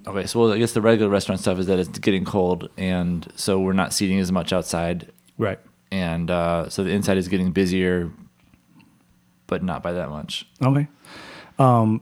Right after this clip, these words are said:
Speaker 2: so with the outside, like, outdoor season kinda wrapping up, wrapping,
Speaker 1: Yeah, you got it.
Speaker 2: wrapping up.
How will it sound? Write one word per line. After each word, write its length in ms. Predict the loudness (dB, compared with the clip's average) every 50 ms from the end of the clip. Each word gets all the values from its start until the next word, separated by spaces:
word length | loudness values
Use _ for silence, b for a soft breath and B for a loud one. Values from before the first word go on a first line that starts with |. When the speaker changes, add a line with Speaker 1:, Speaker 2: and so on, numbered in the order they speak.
| -4 -2
Speaker 2:
so 280 | 2 6 8 8 8
with 340 | 8 6 6 6 4 4 4 2 -6 -20 -20 -20 _ _ _ -20 _ _ _ _ _
the 200 | -8 0 2 2 4 4
outside, 800 | 4 4 4 4 2 0 2 2 4 4 4 2 2 0 -4 -6 -4
like, 200 | -4 -4 -2 -2
outdoor 380 | 0 0 0 2 2 4 4 4
season 440 | 2 2 2 2 4 4 4 2 2
kinda 240 | 2 0 0 0 0
wrapping 420 | 0 0 0 0 0 0 0 0 0
up, 200 | 0 -2 -4 -6 _ _
wrapping, 640 | -2 0 0 0 0 -2 -2 0 0 -2 -4 -6 -8 _ _ _ _ _ _ -8
Speaker 1:
Yeah, 120 | -4 -2
you 100 | -2 0
got 80 | 2 2
it. 20 |
Speaker 2:
wrapping 260 | 2 4 4 4 4 4
up. 160 | 2 -2